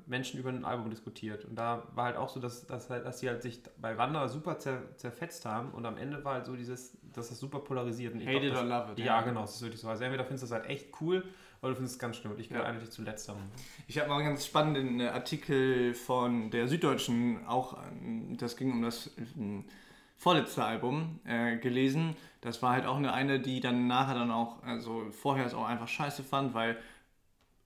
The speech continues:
Speaker 2: und völlig berechtigte Punkte, das ist halt ganz billige Musik von der Mache her. Das ist ja
Speaker 1: Wanda
Speaker 2: wirklich,
Speaker 1: jetzt.
Speaker 2: ja,
Speaker 1: Ja.
Speaker 2: das ist ja wirklich so, die könnten halt auch auf dem Schützenfest spielen, so,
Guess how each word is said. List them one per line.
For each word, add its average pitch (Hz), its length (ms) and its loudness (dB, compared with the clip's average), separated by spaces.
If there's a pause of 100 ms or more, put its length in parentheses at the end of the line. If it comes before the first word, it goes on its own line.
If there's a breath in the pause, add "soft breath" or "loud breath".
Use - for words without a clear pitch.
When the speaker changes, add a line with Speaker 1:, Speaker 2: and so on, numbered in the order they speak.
Speaker 2:
und 135 240 2
völlig 123 360 0
berechtigte 127 400 0
Punkte, 147 680 2 (220 loud breath)
das 117 160 -4
ist 123 200 -4
halt 127 300 2 (240)
ganz 151 340 4
billige 131 380 6
Musik 127 320 2
von 131 140 2
der 117 80 4
Mache 110 300 0
her. 95 280 -10 (360 soft breath)
Das 117 120 -4
ist 139 140 2
ja 147 100 12
Speaker 1:
Wanda 139 220 8
Speaker 2:
wirklich, 139 260 8
Speaker 1:
jetzt. - 100 -12
Speaker 2:
ja, 113 260 2
Speaker 1:
Ja. 123 160 2 (140)
Speaker 2:
das 131 120 2
ist 139 140 0
ja 135 160 6
wirklich 151 340 4
so, 135 460 8 (680 loud breath)
die 143 100 2
könnten 170 380 4
halt 156 180 8
auch 139 180 4
auf 135 200 4
dem 143 300 6
Schützenfest 131 560 0
spielen, 120 380 4
so, 110 280 0